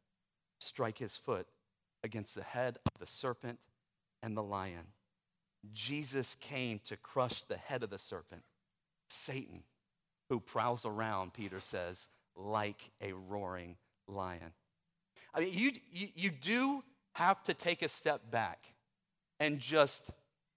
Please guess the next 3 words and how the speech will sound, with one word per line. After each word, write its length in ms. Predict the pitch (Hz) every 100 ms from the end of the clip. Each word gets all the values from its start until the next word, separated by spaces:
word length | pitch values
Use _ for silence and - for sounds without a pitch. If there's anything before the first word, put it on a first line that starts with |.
| _ _ _ -
not 380 | 151 226 311 302 - - -
admire 720 | 135 113 113 170 135 101 113 - -
Satan, 440 | - 120 131 170